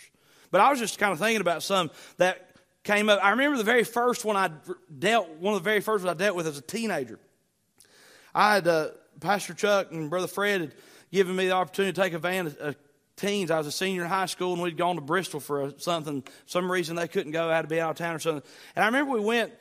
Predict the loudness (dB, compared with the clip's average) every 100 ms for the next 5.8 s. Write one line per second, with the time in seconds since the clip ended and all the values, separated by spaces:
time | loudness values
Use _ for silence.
0 | -18 -6 0 2 0 2 2 2 0 0
1 | 0 0 -2 0 0 -2 0 0 0 0
2 | 2 2 0 -4 -2 -2 0 0 -2 -4
3 | -4 -2 -2 -2 -2 -4 -2 -4 -4 -8
4 | -2 0 0 -2 -6 -2 0 0 -2 -8
5 | -4 -2 -2 -6 -14 -16 -16